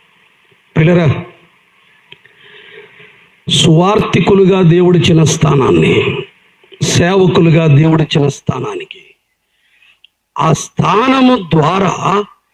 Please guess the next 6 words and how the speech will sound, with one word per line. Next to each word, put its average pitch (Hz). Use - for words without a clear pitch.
సొలొమోనుకు 302
ఘనత 339
కలిగింది. 320
వారు 240
కూర్చున్న 381
ఆ 240